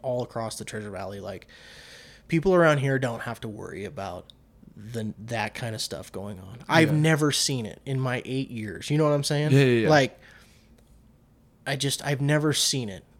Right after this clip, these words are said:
Speaker 1: And that's just my experience with, it's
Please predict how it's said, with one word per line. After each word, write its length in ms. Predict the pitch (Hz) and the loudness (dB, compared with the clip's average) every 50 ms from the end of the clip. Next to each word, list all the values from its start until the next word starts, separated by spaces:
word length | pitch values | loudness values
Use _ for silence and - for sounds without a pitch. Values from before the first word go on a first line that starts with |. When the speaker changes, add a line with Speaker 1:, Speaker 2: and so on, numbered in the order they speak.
| _ - | _ -12
Speaker 1:
And 540 | - 135 127 120 113 113 110 104 104 107 104 - _ _ _ _ _ _ _ _ _ _ - _ _ _ _ _ _ - - | -8 -6 -6 -4 -6 -6 -6 -8 -8 -10 -12 -14 _ _ _ _ _ _ _ _ _ _ -20 _ _ _ _ _ _ -12 -8
that's 200 | 110 101 - - | -6 -4 -4 -4
just 180 | - 120 - - | -4 -4 -4 -4
my 140 | 135 139 | -2 -2
experience 600 | 135 127 - - 127 139 139 110 104 - - - - - | -2 -4 -4 -6 -4 -4 -4 -4 -6 -8 -12 -16 -14 -8
with, 240 | 131 123 120 - - - - | -6 -6 -6 -8 -12 -12 -4
it's 320 | 147 156 143 147 151 143 | -2 -2 -2 -2 -4 -6